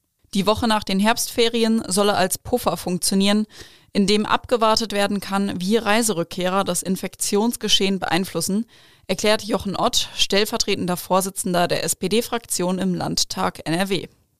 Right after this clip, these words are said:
Die Kliniken der Stadt Köln beklagen Blutknappheit. Sie sollten eigentlich einen Tagesbestand von rund hundertzehn Blutkonserven Rhesusfaktor positiv vorhalten,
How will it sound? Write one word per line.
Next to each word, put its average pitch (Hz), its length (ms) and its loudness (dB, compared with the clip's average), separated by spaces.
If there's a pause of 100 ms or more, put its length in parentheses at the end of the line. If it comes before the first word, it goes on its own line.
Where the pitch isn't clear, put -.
(520)
Die 196 80 -2
Kliniken 254 480 2
der 202 120 2
Stadt - 240 -2
Köln 185 300 0
beklagen 190 540 0
Blutknappheit. - 880 -2 (600)
Sie - 100 -6
sollten 208 360 2
eigentlich 226 560 0
einen 190 200 2
Tagesbestand 196 840 0
von 180 180 -2
rund 180 380 -2
hundertzehn 233 1000 0
Blutkonserven 175 1160 0
Rhesusfaktor 196 680 0
positiv 196 520 -2
vorhalten, 170 540 0